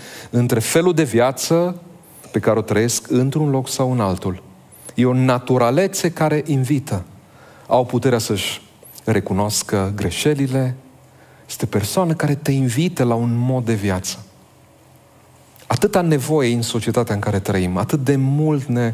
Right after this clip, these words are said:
lăsăm induși în eroare de etichete, de tot felul de lucruri. Câtă nevoie este de astfel de oameni sinceri, vulnerabili. Patru,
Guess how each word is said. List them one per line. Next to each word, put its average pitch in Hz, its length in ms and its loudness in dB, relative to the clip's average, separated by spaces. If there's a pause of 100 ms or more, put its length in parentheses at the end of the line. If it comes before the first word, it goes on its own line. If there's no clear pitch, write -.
(300)
lăsăm 131 460 2
induși 123 520 0
în 117 80 0
eroare 110 300 0
de 98 180 -2
etichete, 98 640 -2
de 98 320 -2 (180)
tot 120 200 -4
felul 104 260 -2
de 95 80 0
lucruri. 92 400 -4 (380)
Câtă 165 240 0
nevoie 120 500 0
este 98 260 -6
de 95 100 0
astfel 101 320 -2
de 98 80 -2
oameni 104 500 0
sinceri, 104 600 -2 (300)
vulnerabili. 95 640 0 (300)
Patru, 101 460 0